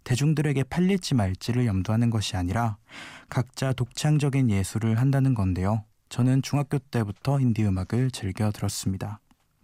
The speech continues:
그런 인디 음악을 제가 처음 접하게 된 것이 바로 엠비씨 라디오를 통해서였어요.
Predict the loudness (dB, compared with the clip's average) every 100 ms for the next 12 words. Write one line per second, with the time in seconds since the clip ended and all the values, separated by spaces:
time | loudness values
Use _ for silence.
0 | _ _ _ _ -16 -14 -12 -14 -12 -4
1 | 2 4 4 4 4 2 2 2 0 0
2 | -2 -2 0 0 0 -2 -2 0 0 2
3 | 2 0 -2 0 0 0 0 0 0 2
4 | 2 2 -2 -2 -2 0 0 0 -2 0
5 | 0 0 -2 -2 -4 -2 -2 -4